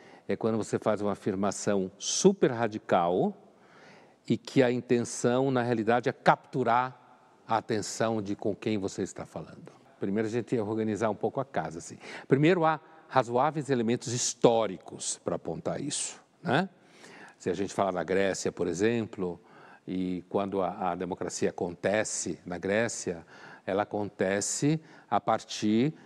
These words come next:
eh, do momento em que os gregos precisam arrumar a casa. A Grécia tinha entrado num período de decadência, não existia mais monarquia, inclusive a, a fé nos deuses, né?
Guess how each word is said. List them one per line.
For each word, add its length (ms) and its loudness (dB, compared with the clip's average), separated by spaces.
eh, 300 2
do 100 -2
momento 500 0
em 40 0
que 120 -4
os 120 0
gregos 460 2
precisam 560 0
arrumar 360 0
a 40 0
casa. 920 0
A 100 2
Grécia 380 2
tinha 160 -4
entrado 380 0
num 80 -4
período 380 2
de 140 -2
decadência, 1160 0
não 100 2
existia 340 2
mais 220 0
monarquia, 1080 0
inclusive 880 2
a, 280 0
a 20 0
fé 360 2
nos 240 -6
deuses, 1040 0
né? 320 0